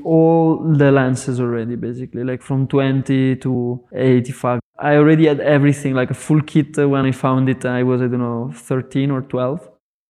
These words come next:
You know, I think I was also maybe curious as a kid, let's say, because you find this, uh, beautiful box with all the things inside. I remember that maybe two months after we went to New York for the first time with my family,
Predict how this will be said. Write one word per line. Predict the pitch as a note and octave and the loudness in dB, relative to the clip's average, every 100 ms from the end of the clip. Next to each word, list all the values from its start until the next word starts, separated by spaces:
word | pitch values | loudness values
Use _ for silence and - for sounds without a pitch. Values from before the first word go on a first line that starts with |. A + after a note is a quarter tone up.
| - | 0
You | |
know, | D#3 | 2
I | D3 | 2
think | C#3+ D#3 | 2 2
I | D3 | 4
was | C#3+ | 4
also | C#3+ C#3 C#3+ | 4 2 2
maybe | C#3 C3+ | 2 0
curious | C3 C#3 C3+ B2+ | 0 0 0 0
as | C3 B2+ | -4 -4
a | B2+ | -6
kid, | - C#3+ C3 | -4 -4 -2
let's | B2+ B2 | -4 -4
say, | C3+ | -4
because | C3 C3 B2 | -4 -4 -6
you | |
find | A#2+ C3 B2+ | -6 -4 -4
this, | B2 - | -4 -6
uh, | B2+ | -6
beautiful | C3 B2+ B2 C3+ | -2 -2 -2 -4
box | B2 A#2+ A#2+ - | -2 -2 -4 -8
with | C3+ | -6
all | B2 A#2+ | -4 -2
the | A#2+ A#2+ | -2 -4
things | A#2+ C3 B2+ | -6 -8 -6
inside. | C3 B2 B2+ B2 - _ _ _ | -8 -8 -8 -10 -12 _ _ _
I | C#3 | -2
remember | D3+ D3+ D#3 E3+ E3 F3 E3+ D3+ | 0 2 2 4 4 4 2 0
that | D#3 C#3+ | -2 0
maybe | D3 D3+ D#3+ D3+ | -4 0 2 2
two | D3 E3 | 2 2
months | D3+ D3+ D#3+ | 2 2 0
after | D3 - | 0 0
we | D3 C#3+ | 2 2
went | C#3 C#3 | 2 0
to | C#3+ | 0
New | C#3 | 0
York | C3+ C3+ D#3 | 0 0 -4
for | - D3 | -4 -4
the | |
first | C#3 C#3+ C#3 - | -4 -4 -6 -4
time | C#3 D3 | -4 -4
with | C#3+ | -4
my | C#3 B2+ B2+ | -4 -4 -4
family, | B2 C3+ C#3 D3+ | -6 -4 -4 -4